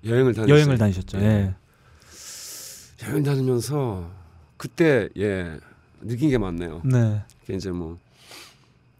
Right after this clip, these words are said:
Speaker 1: 까불다가 이제 많이 다쳐보기도 하고.
Speaker 2: 예.
Speaker 1: 그리고 진짜 이렇게 그 사유의 시간이라고 그러죠.
Speaker 2: 음.
Speaker 1: 진짜로 이렇게 그런, 어, 자연 속에서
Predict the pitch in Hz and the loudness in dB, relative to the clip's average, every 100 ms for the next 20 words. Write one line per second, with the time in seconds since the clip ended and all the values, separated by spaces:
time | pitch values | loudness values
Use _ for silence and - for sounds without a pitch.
0 | - 95 104 117 120 104 90 92 92 92 | -12 -6 -4 -2 -2 -2 -4 -8 -8 -8
1 | 87 117 - 85 90 92 90 98 90 82 | -8 -10 -10 -10 -10 -10 -10 -10 -10 -12
2 | 82 117 104 98 - _ _ _ _ _ | -4 0 0 -2 -8 _ _ _ _ _
3 | _ _ _ - - 101 92 85 - 87 | _ _ _ -20 -14 -6 -6 -6 -8 -8
4 | 87 78 78 - 78 73 73 _ _ _ | -8 -8 -10 -14 -14 -12 -16 _ _ _
5 | _ _ _ - 80 78 78 71 69 - | _ _ _ -16 -14 -12 -14 -14 -16 -12
6 | 110 113 110 92 90 82 82 82 78 127 | -4 -2 -2 -4 -8 -10 -10 -12 -4 -2
7 | 113 107 107 - 82 78 73 76 73 - | 0 -4 -10 -12 -14 -14 -16 -16 -18 -18
8 | 82 - - - - _ - 90 87 82 | -20 -20 -20 -20 -20 _ -12 -8 -8 -8
9 | - _ _ _ _ - _ - 73 76 | -14 _ _ _ _ -20 _ -16 -14 -14
10 | 69 65 67 67 67 - - - - 123 | -14 -14 -16 -16 -16 -16 -16 -18 -4 2
11 | 165 170 127 92 98 78 | 4 4 2 -4 -8 -14